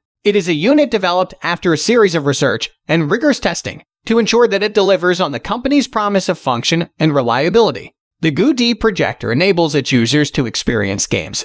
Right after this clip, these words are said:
and movies in a manner they have never encountered before, thanks to its brilliant image performance that has been made possible through features such as a native one thousand two hundred eighty asterisk eight hundred resolution.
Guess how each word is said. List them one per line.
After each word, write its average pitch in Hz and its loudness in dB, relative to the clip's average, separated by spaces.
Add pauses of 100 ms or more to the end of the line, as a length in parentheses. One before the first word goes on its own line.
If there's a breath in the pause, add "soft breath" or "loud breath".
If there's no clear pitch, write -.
(140)
and 185 2
movies 196 2
in 110 -8
a 110 -2
manner 143 0
they 135 0
have 190 0
never 180 2
encountered 120 -4
before, 90 -4 (380)
thanks 202 -2
to 233 2
its 220 -2
brilliant 254 2
image 190 0
performance 175 0
that 135 -2
has 120 -2
been 107 -2
made 101 -2
possible 170 0
through 143 -4
features 202 0
such 107 -2
as 110 -2
a 104 -4
native 143 0
one 185 0
thousand 113 -2
two 196 2
hundred 214 -2
eighty 214 0
asterisk 165 -2 (160)
eight 151 2
hundred 135 0
resolution. 117 -2